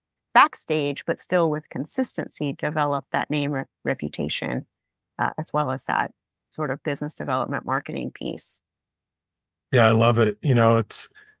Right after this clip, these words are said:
Speaker 2: people always ask me about, you know, personal branding, and, and I talk about thought leadership, and we do our monthly webinar, our weekly podcast, and, you know, blogs on a regular basis, monthly newsletter.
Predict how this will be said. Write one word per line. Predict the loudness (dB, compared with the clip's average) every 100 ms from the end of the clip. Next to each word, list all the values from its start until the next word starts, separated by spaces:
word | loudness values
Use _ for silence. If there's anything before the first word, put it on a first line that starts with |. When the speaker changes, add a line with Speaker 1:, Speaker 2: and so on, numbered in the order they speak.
| _
Speaker 2:
people | 0 4 6
always | 8 8 6 6
ask | 4 2 2
me | 2
about, | 2 2 -2
you | -2
know, | -6
personal | 0 0 4 4
branding, | 4 4 6 6 6 6
and, | 4 2 -12 -20 _
and | 2
I | 2
talk | 4 2 2
about | 2 0 2
thought | 0 2
leadership, | 2 2 2 2 0 2
and | 0 -2 _ _ _ _ 0
we | 2
do | 4 6
our | 6 4 2 _ _ _ 2
monthly | 4 4 2
webinar, | 4 4 4 4
our | 4 2
weekly | 2 -2 0 -2
podcast, | 0 2 2 0 0 2 2 0 -10
and, | -12 -14 _ _ _ _
you | -2
know, | 2 2 2
blogs | 2 4 2 2 2
on | 4
a |
regular | 4 4 2
basis, | 2 2 2 2 2 0 0
monthly | 0 0 2 2
newsletter. | 4 2 2 2 0